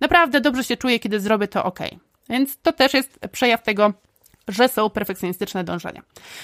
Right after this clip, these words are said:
"Chcę być doskonała, perfekcyjna w tym, co robię". Oczywiście to nie musi być, że, że we wszystkim, tak? Ale generalnie lubisz tą doskonałość i perfekcję.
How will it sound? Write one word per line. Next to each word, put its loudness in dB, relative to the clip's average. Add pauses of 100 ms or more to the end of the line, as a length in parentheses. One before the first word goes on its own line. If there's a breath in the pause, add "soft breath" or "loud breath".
"Chcę -2
być 0
doskonała, 6
perfekcyjna 0
w -16
tym, -4
co -4
robię". -4 (120)
Oczywiście 0
to 4
nie 6
musi 2
być, -2
że, -4 (120)
że 2
we 0
wszystkim, -2
tak? 0
Ale 4
generalnie 2 (100)
lubisz 0
tą -2
doskonałość -2
i -6
perfekcję. -12